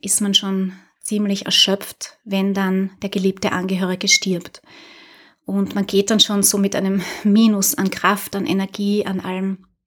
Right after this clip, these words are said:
in die Trauer nach dem Tod, die einem ja deshalb nicht erspart bleibt. Also das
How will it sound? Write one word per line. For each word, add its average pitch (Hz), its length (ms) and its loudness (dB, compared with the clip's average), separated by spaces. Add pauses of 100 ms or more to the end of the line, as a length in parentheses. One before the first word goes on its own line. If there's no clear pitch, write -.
in 202 120 -2
die 202 120 2
Trauer 202 340 6
nach 185 280 2
dem 196 200 -6
Tod, - 420 -10
die - 120 -4
einem 190 360 0 (160)
ja 196 120 -2
deshalb 185 400 -2
nicht 190 180 -4
erspart 175 420 -8
bleibt. - 320 -12
Also - 180 -8
das - 300 -10